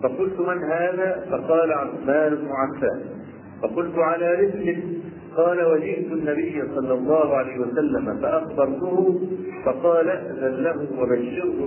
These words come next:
بالجنة مع بلوى تصيبه'". قال: فجئت فقلت: "ادخل ويبشرك رسول الله صلى الله عليه وسلم بالجنة مع بلوى تصيبه".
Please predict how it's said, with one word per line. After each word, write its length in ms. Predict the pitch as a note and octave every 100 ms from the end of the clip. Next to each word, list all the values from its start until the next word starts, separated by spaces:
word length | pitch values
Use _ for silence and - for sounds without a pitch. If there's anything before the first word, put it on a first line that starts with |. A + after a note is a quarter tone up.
| B2+
بالجنة 920 | A#2+ A2+ D#3 D#3+ D#3 D3 A#2 C3 C3+
مع 400 | D#3 D#3 C#3+ C#3
بلوى 580 | C3+ E3 F3 F3 F3 F3
تصيبه'". 580 | F3 F3 - F#3+ D#3 - - - - - - - -
قال: 280 | E3+ F3 E3+
فجئت 400 | D#3 C#3+ F3 - C#3 -
فقلت: 440 | C3+ C3+ F3 - - F3 E3+ F3 - -
"ادخل 560 | G3 G3 F#3 F#3 G3 - - D#3
ويبشرك 920 | E3+ F3 D#3 D3 - C#3+ F#3 C#3+ A#2+
رسول 480 | B2+ B2+ B2 D#3+ D3+
الله 320 | C#3 C#3 E3 E3 E3+ E3+ D#3+ - - -
صلى 260 | E3 D#3 C3+
الله 380 | C3+ D#3 C#3+ C3
عليه 280 | A#2+ A#2+
وسلم 540 | C3+ D#3+ D#3+ D#3+ D#3+ D#3 - D#3+ -
بالجنة 800 | B2+ A#2+ B2 D#3+ - B2+ A2+ C3 A#2+
مع 240 | A#2+ A#2+ B2
بلوى 460 | E3 D#3+ C#3 B2+
تصيبه". 580 | B2 D#3+ E3+ F#3+ F#3+ F#3